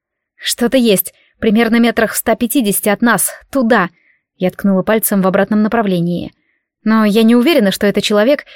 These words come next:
просто какое-то скопление магической энергии, может, и животное». «Я думал, ментальщики чувствуют разум». «Не на таком расстоянии.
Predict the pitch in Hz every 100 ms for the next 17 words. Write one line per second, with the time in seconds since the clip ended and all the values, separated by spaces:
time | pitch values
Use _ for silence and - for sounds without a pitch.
0 | - _ - 247 - 254 277 262 247 262
1 | 254 262 247 247 233 - - 269 277 226
2 | 180 180 180 170 202 - 196 190 180 220
3 | 269 233 208 _ _ _ _ _ _ _
4 | _ _ _ _ _ _ - 151 202 269
5 | 339 330 302 214 190 - - 269 247 285
6 | 302 269 170 202 226 - _ _ _ _
7 | - 190 196 214 226 262 254 202 185 185
8 | - 202 180 175 170 -